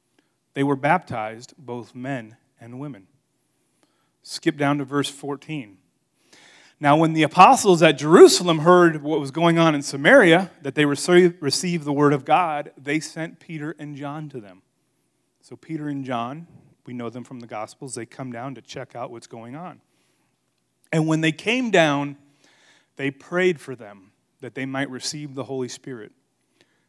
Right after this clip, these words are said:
for he had not yet fallen on any of them, but they had only been baptized in the name of the Lord Jesus. And then they laid their hands on them, and they received the Holy Spirit." That's very weird.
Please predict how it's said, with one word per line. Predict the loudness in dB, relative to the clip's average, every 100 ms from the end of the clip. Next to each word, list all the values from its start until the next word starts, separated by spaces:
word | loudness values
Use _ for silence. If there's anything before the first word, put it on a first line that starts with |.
| _
for | -10
he | -2 0
had | 0
not | -2 -4 -4
yet | -8 -10
fallen | -10 -6 -6 -8
on | -12 -16
any | -14 -12 -12
of | -16
them, | -20 -20 _ _ _ _ _ _ _ _ _
but | -16 -12
they | -10
had | -8
only | -6 -6 -8
been | -12 -12
baptized | -6 -4 -6 -12 -14 -14 -18 -20 -20
in | -20
the |
name | -18 -18 -18
of | -20
the | -20
Lord | -16 -16 -18
Jesus. | -20 -20 -20 -20 -20 -20 _ _ _ _ _ _ _ _ _ _ _ _ _ _ -20
And | -12
then | -8
they | -4
laid | -4 -4
their | -6
hands | -12 -10 -10 -12
on | -18
them, | -20 -20 _ _ _ _ _ _ _ _ _ _ _
and | -20
they | -20
received | -20 -18 -18 -16
the |
Holy | -16 -16
Spirit." | -18 -18 -18 -18 _ _ _ _ _ _ _ _ _ _ _ _ _ _ _ _ _ _ _ _ _ _ _
That's | -6
very | -2 -2
weird. | 4 6 6 2